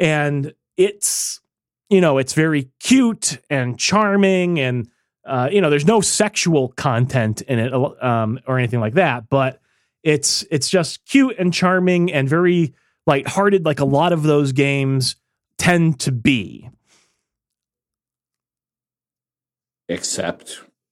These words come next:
Speaker 2: I feel like there's a but coming.
Speaker 1: Well, it's like that for a couple of hours, and then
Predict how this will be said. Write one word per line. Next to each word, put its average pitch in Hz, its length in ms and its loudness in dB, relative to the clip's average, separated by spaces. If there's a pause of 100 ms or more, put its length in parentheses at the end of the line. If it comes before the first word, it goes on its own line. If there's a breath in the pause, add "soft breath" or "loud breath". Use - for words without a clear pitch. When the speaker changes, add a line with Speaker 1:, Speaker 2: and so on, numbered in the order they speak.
(160)
Speaker 2:
I - 60 -4
feel 98 180 -2
like 87 140 -2
there's 92 180 -4
a 82 100 -4
but 87 500 -6
coming. - 360 -14 (220)
Speaker 1:
Well, 190 320 2
it's 170 260 0
like 208 220 0
that 202 240 0
for 175 640 0 (580)
a 147 60 -2
couple 185 320 2
of 131 100 2
hours, 120 800 -2 (480)
and 135 360 2
then 139 760 0